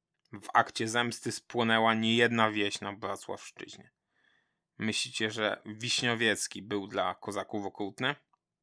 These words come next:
Przy Czarnieckim wydawał się tylko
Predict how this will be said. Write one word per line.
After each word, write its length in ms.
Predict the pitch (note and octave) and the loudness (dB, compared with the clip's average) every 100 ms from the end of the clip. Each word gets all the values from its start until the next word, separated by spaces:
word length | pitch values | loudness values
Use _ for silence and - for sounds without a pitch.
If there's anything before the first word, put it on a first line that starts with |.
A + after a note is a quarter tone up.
| _ _ _ - - - | _ _ _ -16 -16 -14
Przy 160 | - | -8
Czarnieckim 680 | G#2 G#2+ A#2 C3 - - A2 A#2+ _ _ _ _ _ _ | -2 0 2 2 0 -8 -8 -8 _ _ _ _ _ _
wydawał 460 | F#2 A2 G#2 G2+ G2+ | -14 -4 0 0 -2
się 120 | - | -6
tylko 380 | F#2+ G2+ F#2 - | -10 -8 -8 -8